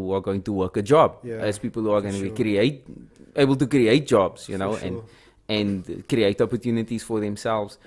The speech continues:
Speaker 1: So I'm feeling a bit of a responsibility to model that as well
Speaker 2: Yeah.
Speaker 1: for my children, so they can say,
Speaker 2: Yeah.
Speaker 1: you know, that I've seen my parents do that. So it was easier for me, you know, it's exactly what we were talking about earlier. What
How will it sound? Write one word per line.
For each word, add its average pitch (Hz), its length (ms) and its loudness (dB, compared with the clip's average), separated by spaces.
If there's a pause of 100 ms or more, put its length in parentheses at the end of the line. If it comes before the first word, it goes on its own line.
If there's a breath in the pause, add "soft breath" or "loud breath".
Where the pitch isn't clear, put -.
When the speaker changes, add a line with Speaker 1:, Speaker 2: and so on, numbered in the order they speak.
(160 soft breath)
Speaker 1:
So - 100 -2
I'm 147 280 6
feeling 139 480 0 (340 soft breath)
a 120 160 4
bit 107 220 0
of 117 100 0
a 117 80 2
responsibility 104 1000 -2 (100)
to 104 100 -6
model 98 480 -2 (160)
that 131 260 4
as 117 320 4
well 90 300 -4
Speaker 2:
Yeah. 135 140 -4 (340 soft breath)
Speaker 1:
for 107 140 -2
my 98 160 0
children, 90 400 -6
so 104 100 -6
they 98 140 0
can 104 200 -2
say, 131 200 4
Speaker 2:
Yeah. 110 180 -10
Speaker 1:
you 104 100 -6
know, 92 220 -8 (500 soft breath)
that 92 220 -12
I've 80 300 -10
seen 104 160 -6
my 101 80 -2
parents 113 400 0
do 110 160 -2
that. 110 260 0 (380 soft breath)
So 123 220 4
it 113 100 4
was 117 200 2
easier 143 480 4
for 127 180 2
me, 117 320 0
you 101 100 -4
know, 104 140 -2
it's 101 160 -6
exactly 104 380 -4
what 98 120 -6
we 110 60 -10
were 95 140 -8
talking 101 360 -8
about 92 280 -4
earlier. 98 360 -4
What 101 300 2